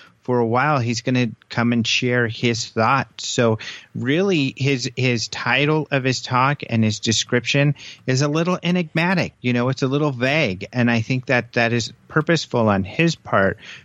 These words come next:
But, uh, I'm very confident that his talk is gonna be really interesting. And I'm just hoping that, and, and I believe that he'll be,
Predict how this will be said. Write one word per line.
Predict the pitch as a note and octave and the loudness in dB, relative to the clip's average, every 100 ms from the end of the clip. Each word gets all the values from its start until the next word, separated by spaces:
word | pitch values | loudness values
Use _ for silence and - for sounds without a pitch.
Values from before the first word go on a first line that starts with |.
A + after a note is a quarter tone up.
| _ | _
But, | A#2+ A#2 A2+ A2 F#2+ - | 2 2 0 -4 -8 -2
uh, | A#2+ A#2 - | 2 2 0
I'm | - F3 F3+ | 0 0 0
very | C3 C3+ C#3 | 0 2 2
confident | A2+ - - G#3 G3 B2 G#2 - - - - - | 0 -6 -2 -2 0 0 0 -2 -10 -20 -8 0
that | A#2 | 0
his | A#2+ | 0
talk | A#2 C3+ B2 | 0 0 0
is | A#2 | -4
gonna | B2+ A2+ | -2 0
be | A2+ G#2 G2+ - | 0 0 -2 -10
really | B2+ A2+ B2 D#3+ D#3 B2+ A#2 | -8 -4 0 2 2 0 0
interesting. | C#3 C#3 - C#3 - - G#2 F#2+ F#2+ - - _ | 0 0 2 0 0 0 0 0 -2 -6 -20 _
And | A#2 A2+ G#2+ G#2 G2+ G2 | 0 2 2 2 2 0
I'm | A#2+ B2 | 0 0
just | B2 A#2 | 0 0
hoping | C#3 - B2 G#2+ | -2 0 0 2
that, | G2+ G2 | 0 0
and, | - B2+ | 0 -2
and | A#2+ B2+ | 0 0
I | A#2+ | 0
believe | A2+ A#2 D3 G3+ B2+ | 0 0 2 0 0
that | G2+ - | 0 -2
he'll | A#2 A#2+ | -2 -2
be, | A2+ A2+ G#2+ G#2 G2+ | 0 0 2 2 0